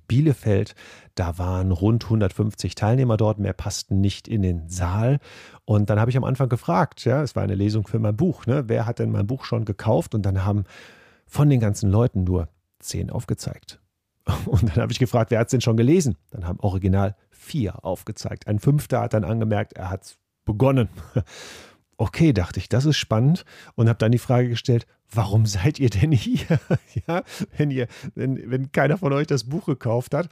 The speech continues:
äh, klar, macht ja auch ein bisschen Sinn für eine Lesung, ja, wenn man denkt, man kriegt's ja jetzt gleich vorgelesen, zumindest auszugsweise. Und das hat mich dann eben überrascht, da kam dann mehrfach so, „Ja, dein Podcast, dein Podcast.“ Ich so, „Okay,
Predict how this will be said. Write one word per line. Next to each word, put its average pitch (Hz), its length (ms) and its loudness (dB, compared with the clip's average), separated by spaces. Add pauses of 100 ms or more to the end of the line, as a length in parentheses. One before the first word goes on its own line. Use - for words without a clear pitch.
(420)
äh, 127 200 -4
klar, 131 380 2
macht 110 260 -2
ja 117 120 2
auch 113 240 0 (100)
ein 131 160 0
bisschen 135 340 0
Sinn 123 300 -4
für 120 140 -4
eine 110 120 0
Lesung, 127 800 0
ja, 123 200 -2
wenn 120 80 -4
man 113 160 -2
denkt, 117 240 -4
man 113 120 -2
kriegt's - 260 -8
ja 110 60 0
jetzt 107 160 -2
gleich 104 220 0
vorgelesen, 107 520 2
zumindest 107 420 -2
auszugsweise. 101 880 -2 (760)
Und 104 260 2
das 127 220 0
hat 147 120 -2
mich 135 140 0
dann 117 120 0
eben 107 200 0
überrascht, 98 440 0
da 98 60 -2
kam 110 320 0
dann 107 160 2
mehrfach 127 460 0
so, 117 120 -2
„Ja, 147 200 2
dein 127 160 0
Podcast, 127 480 -2
dein 113 100 -2
Podcast.“ 123 440 -4
Ich 98 100 -10
so, - 80 -10
„Okay, - 260 -6